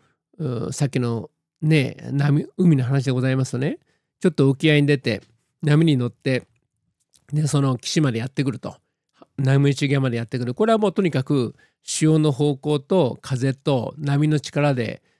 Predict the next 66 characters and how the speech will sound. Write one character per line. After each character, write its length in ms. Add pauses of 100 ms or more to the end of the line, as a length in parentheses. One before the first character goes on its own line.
(320)
も 120
う 80
嫌 260
顔 220
も 120
な 120
く 260
そ 160
こ 120
ま 120
で 260 (440)
流 300
さ 100
れ 100
ち 120
ゃ、 20
流 280
さ 100
れ 80
て 100
き 140
ま 100
す 120
わ 80
な。 180 (720)
で、 280 (380)
そ 220
の 140
後 200
で 100
す 160
ね、 80
ど 160
こ 120
に 120
向 140
か 160
っ 40
て 300
歩 280
き 120
始 300
め 120
る 100
か。 120
で、 240
歩 300
く 160
っ 20
て 240
い 60
う 140
行 240
為、 80
立 260
ち 100
上 120
が 140
っ 40
て 360
歩 300
く 140
っ 20
て 240
い 60
う 60